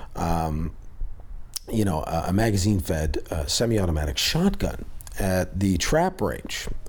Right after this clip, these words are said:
at Galt. And, and ordinarily, I shoot shotguns that are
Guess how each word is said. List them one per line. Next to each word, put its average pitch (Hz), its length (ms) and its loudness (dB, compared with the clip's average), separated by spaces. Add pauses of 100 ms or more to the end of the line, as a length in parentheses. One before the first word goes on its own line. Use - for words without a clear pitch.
at 87 200 -2
Galt. - 480 0 (120)
And, 92 720 2
and 120 200 0
ordinarily, 170 720 2
I 110 100 0
shoot - 320 2
shotguns 101 580 2
that 95 120 4
are 87 120 2